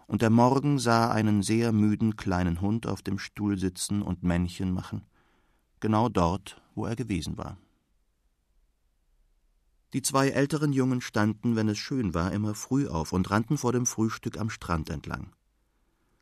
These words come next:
Als sie an diesem Morgen erwachten und den Rollladen hochzogen,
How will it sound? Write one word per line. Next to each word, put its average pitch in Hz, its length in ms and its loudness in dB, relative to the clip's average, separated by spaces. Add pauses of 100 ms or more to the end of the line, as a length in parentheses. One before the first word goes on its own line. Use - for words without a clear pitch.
(100)
Als 101 140 -4
sie 90 60 2
an 85 80 2
diesem 104 260 4
Morgen 92 280 6
erwachten 87 520 0
und 95 120 0
den 87 120 2
Rollladen 90 520 2
hochzogen, 131 560 -4